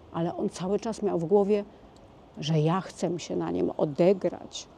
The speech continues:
że ja może kogoś tam poznam, że ja może z kimś się prześpię, bo przecież jak jestem trzy dni na takim kursie,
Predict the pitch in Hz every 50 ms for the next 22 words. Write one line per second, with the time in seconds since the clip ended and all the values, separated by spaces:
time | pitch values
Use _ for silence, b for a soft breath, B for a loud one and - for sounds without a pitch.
0 | B B B B B B 175 196 202 202 202 220 214 196 208 - - 202 226 190
1 | - - 220 190 180 - - - - 196 214 233 247 - - 208 185 170 - -
2 | - - - - - - 185 180 202 202 208 208 214 214 208 208 B B B B
3 | B - - - - 196 190 175 202 185 - - - 214 208 185 - - - 202
4 | 185 - - - - - 233 277 - - - - 190 170 165 - - 180 165 -
5 | 185 - - B B B B B 180 - 202 185 - - 190 175 - - - -
6 | 214 170 151 170 170 180 175 165 156 - 156 - - 160 151 - - - 180 156
7 | 147 131 - - 170 160